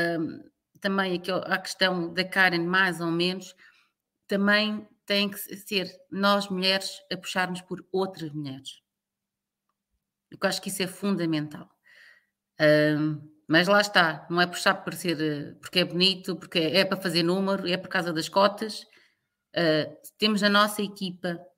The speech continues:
eh, se temos na nossa organização mulheres competentes, válidas, temos que puxar umas pelas outras.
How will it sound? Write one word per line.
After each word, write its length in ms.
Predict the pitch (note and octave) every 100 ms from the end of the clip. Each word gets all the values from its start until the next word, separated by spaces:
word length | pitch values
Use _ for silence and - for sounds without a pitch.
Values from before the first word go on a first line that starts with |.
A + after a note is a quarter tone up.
| _ _ _ _ _ _ -
eh, 220 | C#3 C3+
se 80 | C3+
temos 220 | F#3 E3+
na 80 | F3
nossa 360 | F#3 G3+ G3+ G3 -
organização 1160 | F3+ F3 F#3 F#3 E3 F3 F3 F3+ E3+ D#3+ E3 -
mulheres 540 | F3 F3 F3 F#3+ G#3 G3+
competentes, 800 | - F3 F3 - F3 E3+ - -
válidas, 720 | C3 D3 E3+ E3+ D#3+ F3+ F3+ - _ _ _ _
temos 260 | - G3 G3
que 80 | -
puxar 260 | - F3+
umas 160 | F3 E3+
pelas 300 | - D3+ C#3+
outras. 420 | D3 - D3 -